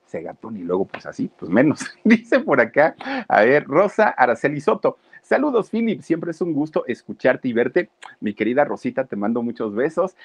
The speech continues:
Ana Nava dice, "Qué triste historia y lamentable y da coraje de verdad, ¿no? Que una persona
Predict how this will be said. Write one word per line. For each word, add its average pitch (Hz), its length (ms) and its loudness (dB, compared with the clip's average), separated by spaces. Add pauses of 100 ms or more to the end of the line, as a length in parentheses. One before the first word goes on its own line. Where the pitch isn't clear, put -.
(160)
Ana 143 240 2
Nava 127 380 4
dice, 104 240 -8
"Qué - 100 -10
triste 131 400 -6
historia 104 520 -2 (440)
y 135 80 -4
lamentable 117 720 0 (220)
y 123 80 -4
da 147 120 0
coraje 135 400 0
de 107 100 -2
verdad, 104 280 0
¿no? 101 220 -4
Que - 80 -8
una 117 160 -4
persona 110 400 -8